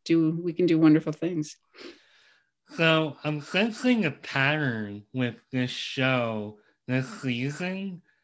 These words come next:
Speaker 2: and I feel, so this is the third episode I've recorded this week, and I think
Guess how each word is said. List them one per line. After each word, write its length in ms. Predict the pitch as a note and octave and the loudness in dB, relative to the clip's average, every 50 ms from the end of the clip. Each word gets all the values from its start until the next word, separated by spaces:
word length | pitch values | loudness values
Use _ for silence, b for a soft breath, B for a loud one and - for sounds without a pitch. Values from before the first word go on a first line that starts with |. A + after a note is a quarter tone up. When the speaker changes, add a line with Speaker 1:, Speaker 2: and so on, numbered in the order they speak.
| _ _ _ _ _ _ _ _ | _ _ _ _ _ _ _ _
Speaker 2:
and 520 | C3+ B2+ B2 B2 B2 B2 B2 A#2+ A#2+ A#2+ A#2+ _ _ _ _ _ _ _ - | 0 2 2 2 2 0 0 -2 -4 -8 -10 _ _ _ _ _ _ _ 0
I 100 | C#3 D3 | 0 0
feel, 440 | C#3+ - F3+ F#3 F#3 F#3 F3+ E3+ D3+ | 0 0 -2 0 0 2 0 -2 -4
so 200 | G#3+ - D3+ D3 | -4 -2 -2 -2
this 220 | D3+ F3 G3 G3 G#3 | 0 0 -2 -4 -6
is 140 | F#3+ F3+ | -8 -10
the 140 | - - D#3 | -8 -8 -8
third 380 | C#3 - - F3+ F3+ F#3 F3+ D#3 | -8 -6 -4 -2 -2 -2 -2 0
episode 880 | C3+ D#3 D#3+ D#3+ - E3 D3+ - - E3+ E3 D#3+ E3 D#3+ D#3+ D#3+ C#3+ - - | 0 -2 -2 -2 -6 -10 -10 -8 -6 -4 -4 -2 -4 -4 -4 -6 -8 -10 -8
I've 260 | - B2+ C3+ C3+ C3 C3 | -6 -4 -4 -4 -4 -6
recorded 720 | B2+ A#2+ B2+ - - - C#3 C3+ B2+ B2+ A#2+ A2+ A2 B2 | -10 -10 -10 -12 -8 -6 -4 -2 -2 -2 -2 -4 -6 -8
this 340 | B2+ B2 B2 B2 - - | -8 -8 -8 -8 -10 -6
week, 320 | C3 C3 B2+ A#2+ G#2+ A2 _ _ _ _ _ _ _ _ _ _ _ _ _ | -4 -2 -2 -2 -4 -6 _ _ _ _ _ _ _ _ _ _ _ _ _
and 120 | A#2 B2 B2 | -6 -2 -2
I 120 | B2 B2+ | -2 -2
think 420 | C3 - - D#3 D3 C#3+ C#3+ C3+ | -4 -2 -2 -2 -2 -2 -4 -8